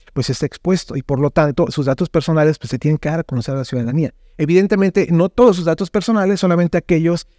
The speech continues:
que tienen que ver y guardan relación con su función que desempeña, pero cuando hablamos de ciudadanos, de particulares que están sujetos a un procedimiento o que están, eh,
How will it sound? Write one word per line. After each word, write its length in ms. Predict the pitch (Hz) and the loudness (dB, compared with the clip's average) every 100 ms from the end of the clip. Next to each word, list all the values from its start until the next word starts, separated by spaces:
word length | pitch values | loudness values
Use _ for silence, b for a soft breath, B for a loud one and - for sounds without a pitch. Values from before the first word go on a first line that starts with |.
| - _ - | -20 _ -2
que 240 | 143 139 | 0 0
tienen 300 | - 160 165 | 2 2 2
que 140 | 180 | 2
ver 260 | 160 160 165 | 2 4 2
y 80 | 156 | 0
guardan 280 | 139 147 151 | 0 0 -2
relación 420 | 131 123 - 139 | -2 -4 -2 -2
con 140 | 131 131 | -2 -6
su 120 | 117 | -6
función 500 | - 120 - 127 123 | -6 -6 -2 -2 0
que 120 | - | 0
desempeña, 680 | 120 113 135 131 170 185 233 _ _ _ _ - - | -2 -2 -4 0 2 2 -2 _ _ _ _ -6 2
pero 360 | 226 226 202 | 4 4 0
cuando 260 | - 180 160 | 0 2 4
hablamos 480 | 165 196 214 226 175 | 4 4 4 2 0
de 480 | 160 147 143 139 135 | 0 0 0 -2 -2
ciudadanos, 520 | - 147 185 185 190 | -2 2 2 2 0
de 80 | 156 | -2
particulares 800 | 139 - 147 156 170 156 165 - | -6 -10 -6 0 0 0 -2 -4
que 140 | - | -4
están 280 | 135 - 156 | -2 0 0
sujetos 600 | - 156 175 151 165 147 | -2 0 0 2 2 2
a 120 | 135 | 0
un 200 | 135 151 | 0 -2
procedimiento 760 | 151 143 151 143 160 151 143 160 | -2 -2 0 2 2 0 2 0
o 200 | 127 123 | 0 -2
que 340 | 135 123 120 | 0 0 0
están, 380 | 127 - 147 147 | -2 0 0 0
eh, 320 | 139 127 110 | 0 2 0